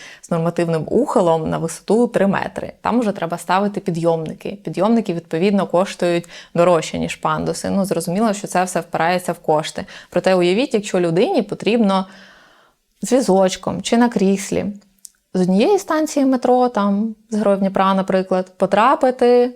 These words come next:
на теремки. На нових станціях зараз плюс-мінус адаптували. Зробили ці підйомники, зробили пологі спуски,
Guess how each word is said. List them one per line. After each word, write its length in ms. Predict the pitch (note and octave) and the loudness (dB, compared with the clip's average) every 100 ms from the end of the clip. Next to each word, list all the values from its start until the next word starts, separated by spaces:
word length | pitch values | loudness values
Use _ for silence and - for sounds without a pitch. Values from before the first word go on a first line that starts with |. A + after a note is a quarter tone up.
| - | -4
на 160 | F#3 | -4
теремки. 600 | F#3 F#3 F3+ - - D#3 D#3 | -2 -2 -2 -2 -4 -4 -2
На 120 | F#3 | -4
нових 280 | G3+ C#4 D4 | 0 -2 -4
станціях 540 | - A3 E4+ - A#3 | 0 0 0 -2 0
зараз 320 | G3 G#3 A3+ | 2 2 0
плюс-мінус 520 | - E3+ G3 A#3 A#3 F#3 | -2 -2 2 2 2 0
адаптували. 560 | E3+ - F3+ C#3 A#2 | -2 0 2 2 0
Зробили 320 | - F3+ F3+ | -2 0 0
ці 120 | D#3 - | -2 -6
підйомники, 680 | D#3+ G3+ C4+ D4 B3 A3 | -2 2 2 2 0 -2
зробили 340 | F#3+ E3 E3+ E3 | -4 -2 -2 -2
пологі 340 | D#3+ D#3 E3 | -2 -2 -4
спуски, 640 | - - C4 D#4+ - G#3+ | -6 0 0 0 0 -2